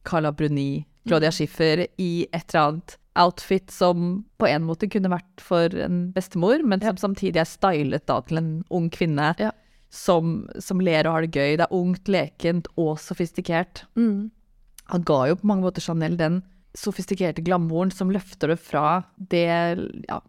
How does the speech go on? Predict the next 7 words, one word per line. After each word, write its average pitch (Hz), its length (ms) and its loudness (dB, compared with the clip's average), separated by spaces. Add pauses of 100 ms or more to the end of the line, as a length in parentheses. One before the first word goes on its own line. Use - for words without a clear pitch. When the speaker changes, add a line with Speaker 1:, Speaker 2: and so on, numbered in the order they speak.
(120)
Speaker 1:
litt 220 180 0
sånn 180 560 0 (1120)
bestemoraktige 165 640 -4
det 185 180 -2
kunne 175 380 0
vært, 233 140 2
Speaker 2:
Ja. 233 100 0